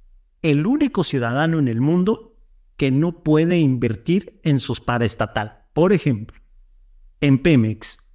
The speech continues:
un mexicano dentro de México no puede invertir en Pemex. Hasta apenas se está revisando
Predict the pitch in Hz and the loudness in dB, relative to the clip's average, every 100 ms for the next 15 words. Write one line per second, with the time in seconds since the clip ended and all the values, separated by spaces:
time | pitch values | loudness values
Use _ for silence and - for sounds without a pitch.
0 | - 226 247 226 202 175 - 180 180 175 | -4 0 4 4 2 -2 -2 0 2 0
1 | 135 165 180 175 156 143 165 - 160 - | 0 0 2 0 0 0 -2 -4 -4 -2
2 | 156 160 170 170 - 160 160 160 139 117 | 0 0 -2 -4 0 2 2 2 0 -2
3 | 143 143 135 170 135 - - - - _ | -2 0 2 0 0 -4 -10 -12 -14 _
4 | - - _ _ _ - 147 151 143 - | -20 -20 _ _ _ -8 -4 -4 -4 -6
5 | 156 131 - 220 285 170 156 - - _ | -4 -2 2 4 4 2 -2 -10 -14 _
6 | - 139 123 - - 185 202 220 294 - | -4 -2 -2 -4 -4 -2 -2 -4 -6 -14
7 | - 190 147 139 143 139 139 - 196 269 | -8 -6 -4 -2 -2 -2 -2 -2 0 2
8 | 311 170 180 - | 2 0 -4 -10